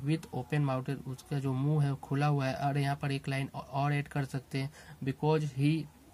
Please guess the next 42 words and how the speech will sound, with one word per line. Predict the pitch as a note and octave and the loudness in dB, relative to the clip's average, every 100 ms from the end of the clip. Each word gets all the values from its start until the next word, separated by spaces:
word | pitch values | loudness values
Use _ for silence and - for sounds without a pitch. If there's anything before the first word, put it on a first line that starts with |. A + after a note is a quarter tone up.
| - - - - C3 | -20 -20 -20 -10 0
lost | C#3 D3+ E3 - | 4 6 6 4
the | D3 C3+ C#3 C3+ | -4 -2 -2 0
air | C3+ C#3 | 2 2
of | C3+ - | 0 -2
life। | A2+ G#2 F#2+ - - - - C#3 | -2 -2 -4 -14 -20 -20 -6 2
ये | D3+ | 4
मैंने | D3+ D#3 D#3 D3+ | 6 6 6 4
इसमें | C#3 C#3+ - D#3 D3+ | 2 -2 0 2 2
लिखवाया | C3 - A#2 A#2+ | 2 -2 -4 -2
हुआ | A#2 A#2+ A#2+ | -2 -2 -4
है, | A#2+ - - - - | -4 -8 -16 -20 -4
अ, | B2 A#2+ | 2 2
जो | B2 | 4
long | C3 C#3+ E3 | 4 4 4
क्वेश्चन | E3 D3+ D#3+ | 2 0 0
था | D3+ | 0
दोनों, | D3 D3 D3 C#3 | 0 2 2 2
उस | - | -2
पे | - D3 | -2 0
मैंने | C#3+ C#3+ | 2 0
एक | C#3 C#3 | -2 -2
लाइन | C3 C3+ C#3 | 2 2 2
यहाँ | C3+ C3 | 0 0
ऐड | C3+ C3+ | 0 -2
किया | - B2 A#2+ | -4 -4 -2
था। | B2 | -2
अगर | B2 C3+ C3+ - - - | 0 -2 -4 -12 -14 -4
आप, | B2 - - | -4 -4 -6
मैं | C#3 D3 D3 C#3+ C3 | 2 4 6 4 2
जगह | C3 B2+ D3 | 0 2 2
तो | D3+ | 2
नहीं | D3+ D3+ C#3+ | 2 2 0
है | C3 | -2
but | B2 C3 | -4 -4
मैं | B2 | -4
बता | B2 C#3 C#3+ | 0 4 4
रहा | C3+ | 2
हूँ, | B2+ | 0
because | B2+ D3 C3+ | 0 0 0
he | C3 | 0
lost | C3+ C#3+ - | 0 0 -2
the | - | -8